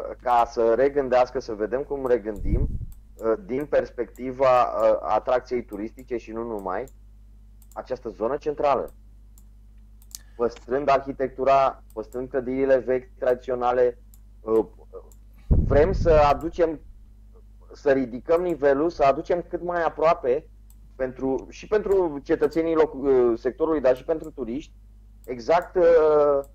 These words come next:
cum să zic, vibrația aceea a Bucureștiului de odinioară. Eu cred că, uite, uite numai cât ne-am plimbat noi cu Street View, vezi câte clădiri neîntreținute, că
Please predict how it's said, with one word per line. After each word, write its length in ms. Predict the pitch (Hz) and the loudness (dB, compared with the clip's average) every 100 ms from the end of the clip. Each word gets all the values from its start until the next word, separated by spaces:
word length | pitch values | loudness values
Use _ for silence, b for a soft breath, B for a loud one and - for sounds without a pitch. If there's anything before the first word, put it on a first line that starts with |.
| - - - | -20 -20 -20
cum 100 | - | -10
să 140 | 160 160 | 0 0
zic, 160 | 139 | 0
vibrația 640 | 110 131 104 170 180 156 139 | -2 -2 2 2 2 4 4
aceea 320 | 135 160 151 | 4 4 4
a 60 | 131 | 2
Bucureștiului 600 | 117 - 135 147 135 131 | 0 -2 -2 -2 -6 -4
de 100 | 117 | 0
odinioară. 720 | 117 107 107 120 120 85 - - - - - - - | 2 0 -4 -4 -2 -2 -8 -16 -20 -20 -20 -20 -16
Eu 100 | 127 | -6
cred 180 | 180 | -4
că, 120 | 190 160 | -4 -2
uite, 240 | 185 214 | -2 -2
uite 280 | 151 165 202 | -2 -2 -4
numai 280 | 208 208 208 | -2 -2 -2
cât 160 | 202 180 | -4 -8
ne-am 300 | 180 185 175 | -4 -4 -4
plimbat 280 | 175 180 | -2 0
noi 100 | 196 | 0
cu 100 | 190 | -2
Street 240 | 180 170 156 | -10 -14 -16
View, 160 | 165 165 | -10 -6
vezi 240 | 131 175 | -6 -6
câte 180 | 202 180 | -8 -14
clădiri 480 | 180 165 139 185 - - - - - - - | -6 -4 -4 -6 -8 -14 -20 -20 -20 -20 -18
neîntreținute, 960 | 127 180 196 190 175 - 165 185 - 117 | -6 -2 -2 0 -2 -4 -6 -6 -4 -4
că 160 | 131 | -4